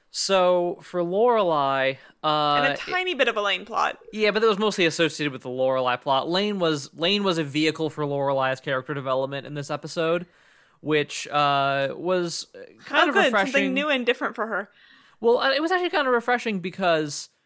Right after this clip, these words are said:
Speaker 1: one, uh, it's, I always like seeing Lane and Lorelai interact, and two, it meant that Lane's plot actually had something to do with the main plot of the show.
Speaker 2: Fair.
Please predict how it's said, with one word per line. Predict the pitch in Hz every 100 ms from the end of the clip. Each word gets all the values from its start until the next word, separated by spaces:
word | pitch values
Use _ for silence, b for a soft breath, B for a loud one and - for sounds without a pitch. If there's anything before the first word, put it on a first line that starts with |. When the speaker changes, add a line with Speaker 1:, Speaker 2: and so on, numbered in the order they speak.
| _
Speaker 1:
one, | - 175 196 175 160 160 156 -
uh, | 151 147 143 139 135 131 127 - _ _ -
it's, | 160 -
I | 165
always | 156 143
like | 147 143
seeing | - 147
Lane | 143 143 139
and | 139
Lorelai | 135 135 131 127
interact, | 123 135 123 120 -
and | 156 160
two, | 294 277
it | 208
meant | 202 196
that | 180 -
Lane's | 160 175 190 180
plot | - 185 170
actually | 156 165 - 175
had | 156 147
something | 170 156 156
to | 147
do | 147 160
with | 156 151
the |
main | 143 147 151 139
plot | 151 143
of | 131
the |
show. | 123 196 143 - - b b b b b
Speaker 2:
Fair. | 247 196 -